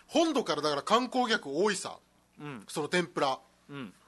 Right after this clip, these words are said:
Speaker 1: 美味しいのかな？本土の人って。美味しく感じんの？
Speaker 2: いや、うまいよ。うまいからだから、いっぱい来てるんだ。
Speaker 1: まあ、でも、そっか。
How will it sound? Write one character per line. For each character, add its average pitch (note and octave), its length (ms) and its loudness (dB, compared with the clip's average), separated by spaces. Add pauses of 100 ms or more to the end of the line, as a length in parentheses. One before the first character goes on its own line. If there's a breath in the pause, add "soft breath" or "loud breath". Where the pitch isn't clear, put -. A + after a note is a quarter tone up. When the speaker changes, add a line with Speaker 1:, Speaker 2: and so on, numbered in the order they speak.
(1120)
Speaker 1:
美 B3 120 6
味 D4+ 100 6
し F#4+ 260 2
い - 40 2
の G3 80 -2
か A2+ 140 -10
な？ A#2+ 200 -6 (1000)
本 G3+ 240 2
土 E3 120 0
の C3+ 60 -6
人 - 180 -6
っ - 40 -18
て。 - 120 -18
美 G3+ 120 2
味 C4 140 4
し G#3 60 10
く A3+ 120 4
感 C#4+ 240 12
じ C#4+ 120 6
ん G3+ 40 2
の？ G3+ 60 0
Speaker 2:
い - 20 -2
や、 B3+ 40 0
う - 20 0
ま D#4 120 8
い D#4+ 40 2
よ。 D4+ 40 -4
う - 0 -
ま - 0 -
い - 0 -
か B3 100 4
ら F3 100 4
だ C#3+ 140 2
か B2 60 0
ら、 A#2 160 2
い E3 40 -2
っ - 20 -4
ぱ C3+ 160 -2
い A#2 80 0
来 - 60 -18
て D3 80 -14
る C3 120 0
ん A#2 100 -8
だ。 F#2+ 60 -6 (260)
Speaker 1:
ま C#3 120 -2
あ、 C3 40 -4
で A#2+ 60 -8
も、 A#2+ 80 -8
そ F3+ 120 4
っ F3+ 60 -4
か。 G#2 300 -8